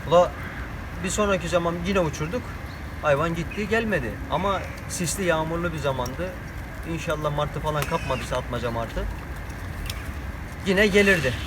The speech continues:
Neyse. Şimdi ne oldu? Ee, kümeste posta ağırlıklı oldu. Fakat biz oyun kuşu bakacağımız için bu postalar ne yaptı? Bizim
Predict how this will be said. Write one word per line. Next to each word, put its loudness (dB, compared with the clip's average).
Neyse. 4
Şimdi 4
ne 8
oldu? 8
Ee, 8
kümeste 8
posta 4
ağırlıklı 6
oldu. 2
Fakat 8
biz 4
oyun 6
kuşu -2
bakacağımız 4
için 0
bu -2
postalar 4
ne 6
yaptı? 4
Bizim 0